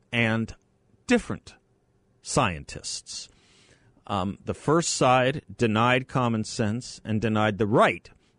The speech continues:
of those different scientists to air their views. We were called science deniers. We were censored. We were shamed. Now,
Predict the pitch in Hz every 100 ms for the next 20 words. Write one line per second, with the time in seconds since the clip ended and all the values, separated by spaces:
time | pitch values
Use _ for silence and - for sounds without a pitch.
0 | _ 120 104 110 - 120 - 104 - 104
1 | 92 90 - 104 - - - - - -
2 | - 107 101 90 90 82 90 80 101 151
3 | - - _ _ _ _ _ - - _
4 | - 98 104 104 - 98 92 - - -
5 | 82 90 - 120 101 101 123 170 170 -
6 | - - - - - 92 92 85 87 76
7 | - 87 - 185 208 _ _ _ _ _
8 | - 82 98 - 160 110 - _ _ _
9 | - - 139 120